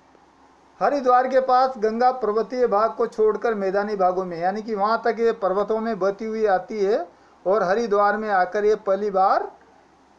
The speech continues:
मैदानी भाग में प्रवेश करती है। हिमालय से निकलने वाली बहुत सी नदियाँ आकर गंगा में मिलती है। इनमें मुख्य प्रमुख नदियाँ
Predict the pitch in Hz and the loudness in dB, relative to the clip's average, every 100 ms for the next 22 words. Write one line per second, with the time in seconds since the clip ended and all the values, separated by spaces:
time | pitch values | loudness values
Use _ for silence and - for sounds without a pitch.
0 | _ _ 156 165 190 220 233 180 185 196 | _ _ -6 -2 0 0 0 2 2 2
1 | 233 294 220 214 214 190 175 135 151 123 | -2 -4 -2 2 2 2 -4 -6 -8 -12
2 | 98 - 202 233 262 254 262 254 220 233 | -12 -10 -2 0 2 2 0 -2 -2 0
3 | 233 240 240 233 240 196 233 285 - 285 | 0 0 2 2 0 0 0 -2 -10 -6
4 | 202 190 220 208 185 180 214 202 185 185 | -4 -4 -2 0 0 0 -2 0 -2 0
5 | 196 196 185 170 - 214 170 180 - _ | -2 -2 -6 -10 -8 -4 -4 -6 -14 _
6 | _ _ - 190 220 226 196 202 240 220 | _ _ -10 -6 -2 -2 -2 -2 -2 -2
7 | 202 202 196 185 151 147 117 | -2 -6 -4 -4 -4 -6 -8